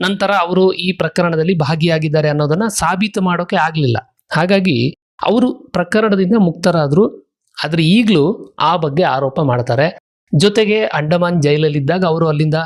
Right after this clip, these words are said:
ತಪ್ಪಿಸ್ಕೊಂಡು ಹೊರಗೆ ಬರೋಕೆ ಅಂತ ಬ್ರಿಟಿಷರಿಗೆ ಕ್ಷಮಾಪಣಾ ಪತ್ರಗಳನ್ನ ಬರೆದಿದ್ರು. ಅದನ್ನೇ ಉಲ್ಲೇಖ ಮಾಡಿ ಅವರು ಬ್ರಿಟಿಷರ ಸರ್ವೆಂಟ್ ಅನ್ನೋ ರೀತಿಯಲ್ಲಿ ಟೀಕೆ ಮಾಡ್ತಾರೆ. ಒಟ್ಟಾರೆಯಾಗಿ ಈ ಟೀಕೆ ಮಾಡೋರ ಪ್ರಕಾರ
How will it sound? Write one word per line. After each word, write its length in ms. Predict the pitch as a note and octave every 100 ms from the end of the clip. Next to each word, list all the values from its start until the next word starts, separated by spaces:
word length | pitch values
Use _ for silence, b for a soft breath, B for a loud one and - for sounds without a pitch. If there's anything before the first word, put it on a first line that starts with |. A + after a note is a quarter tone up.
| D#3
ತಪ್ಪಿಸ್ಕೊಂಡು 560 | D3+ - F3 - D#3+ F3
ಹೊರಗೆ 360 | D3+ D3 E3+ F3
ಬರೋಕೆ 440 | C#3+ D#3 F3 E3+
ಅಂತ 200 | C#3+ C3 F#3 - _ _ _ -
ಬ್ರಿಟಿಷರಿಗೆ 600 | D#3+ G3 A#3+ G#3 E3 F3+
ಕ್ಷಮಾಪಣಾ 560 | G3 - D#3+ E3+ E3 E3+
ಪತ್ರಗಳನ್ನ 600 | E3+ - - E3 C#3+ G3
ಬರೆದಿದ್ರು. 600 | G#3+ F3 D#3 A#2+ - _ _ _ _ -
ಅದನ್ನೇ 420 | C#3 D3+ G#3 A#3+
ಉಲ್ಲೇಖ 440 | B3+ G3 F#3+ F3+ E3+
ಮಾಡಿ 600 | C#3 A#2 A2 C3+ D#3+ - -
ಅವರು 240 | G#3 A#3
ಬ್ರಿಟಿಷರ 560 | F#3 D#3 F3+ G3 E3 F#3+
ಸರ್ವೆಂಟ್ 720 | F#3+ F3+ G3 G#3+ G#3+ G#3+ G3+ -
ಅನ್ನೋ 300 | D#3 D3+ D#3
ರೀತಿಯಲ್ಲಿ 420 | C#3+ C3+ C#3+ C#3
ಟೀಕೆ 320 | F#3 D3+ C#3+ E3
ಮಾಡ್ತಾರೆ. 640 | C#3+ B2 B2 D#3 G3 _ _ _ _ -
ಒಟ್ಟಾರೆಯಾಗಿ 600 | B2+ - G3 A#3+ G#3+ F3 G#3 C#4 - -
ಈ 120 | F3+
ಟೀಕೆ 340 | F3+ A#3 B3
ಮಾಡೋರ 440 | A3 F3 F3+ F#3+ G3
ಪ್ರಕಾರ 420 | G3 E3+ E3+ D#3